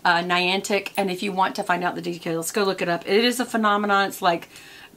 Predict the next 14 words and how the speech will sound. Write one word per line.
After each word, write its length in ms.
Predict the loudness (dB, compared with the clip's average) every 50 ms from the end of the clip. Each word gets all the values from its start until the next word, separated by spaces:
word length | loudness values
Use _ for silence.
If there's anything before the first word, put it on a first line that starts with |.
| -4
biggest 340 | 2 2 2 4 2 0 2
downloaded 540 | 2 2 4 4 4 4 2 2 2 0 0
app 240 | 2 2 2 2 2
in 100 | -2 -4
history 340 | -2 -2 -2 -2 -2 -4 -4
kind 240 | -2 -2 -2 -2 -2
of 80 | -4
thing, 240 | -2 -2 -2 -2 -2
or 60 | -2
definitely 420 | 0 0 -2 -2 -2 -6 -4 -4 -2
within 340 | -4 -4 -4 -4 -4 -4 -2
two 180 | -4 -4 -4
weeks. 260 | -2 -4 -4 -4 -4
So 220 | -2 -2 -2 -4